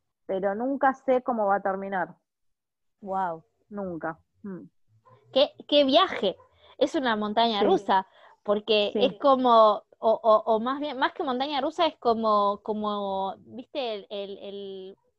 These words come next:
Speaker 2: el tren de, de, el tren fantasma?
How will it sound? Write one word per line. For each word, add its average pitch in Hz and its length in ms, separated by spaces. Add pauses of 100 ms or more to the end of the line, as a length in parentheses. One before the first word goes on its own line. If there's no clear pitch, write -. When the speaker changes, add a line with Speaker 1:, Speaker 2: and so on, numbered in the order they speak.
(400)
Speaker 2:
el 202 160
tren 269 200
de, 220 520
de, 202 540
el 202 120
tren 277 180
fantasma? 277 680